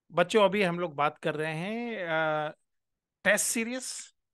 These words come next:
as well as एनसीईआरटी reading for neet two thousand twenty-four। और इस हफ्ते में हम लोग बात कर रहे हैं structural organization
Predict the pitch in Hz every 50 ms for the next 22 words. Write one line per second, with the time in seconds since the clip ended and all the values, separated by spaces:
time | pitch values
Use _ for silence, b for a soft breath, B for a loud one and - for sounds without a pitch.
0 | _ _ _ _ _ _ _ - 175 165 170 147 151 170 156 165 175 170 151 165
1 | 165 170 170 - - 185 160 151 160 151 - 160 165 165 151 - b b b b
2 | b b b _ - - 151 156 151 156 180 196 202 175 226 233 240 240 196 -
3 | - - 180 156 151 156 156 143 143 143 151 175 208 226 208 _ _ _ - 165
4 | 156 156 - - - 120 120 127 123 - 151 175 208 226 220 - _ - 143 131
5 | 123 120 - 175 185 202 196 175 - - - - 143 139 113 92 - - _ -
6 | - - _ _ _ _ _ _ _ _ _ _ _ B B B B 160 175 190
7 | 220 214 - 247 220 - - 208 185 185 170 160 156 156 156 143 139 139 143 -
8 | - - 151 156 208 233 240 - - - - - - 170 - - - - 196 190
9 | 214 226 254 262 226 - _ _ - 151 156 156 151 - 143 131 131 127 127 120
10 | 110 131 127 123 - - - 143